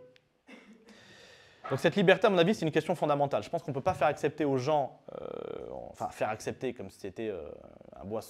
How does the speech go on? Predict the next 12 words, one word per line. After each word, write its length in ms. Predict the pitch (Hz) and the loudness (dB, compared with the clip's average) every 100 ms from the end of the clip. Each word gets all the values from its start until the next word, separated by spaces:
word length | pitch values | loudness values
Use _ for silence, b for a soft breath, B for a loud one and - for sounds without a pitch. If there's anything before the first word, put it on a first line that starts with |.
| 73 87 80 | -14 -16 -12
un 60 | |
médicament 440 | 104 113 113 123 139 | -10 -10 -8 -4 -4
à 60 | |
prendre, 240 | 113 127 98 | -4 -8 -10
on 40 | |
ne 40 | 92 | -10
peut 60 | |
pas 260 | 113 143 - B B B | -2 -2 -2 B B B
enthousiasmer, 840 | 135 208 151 185 - - 185 185 | -2 2 6 6 4 0 -2 0
euh, 720 | 131 107 104 98 95 98 98 101 | 2 0 -2 -2 -6 -8 -8 -6
nos 140 | 127 | -6
contemporains 680 | 143 135 131 135 131 175 | -4 -4 -2 0 0 0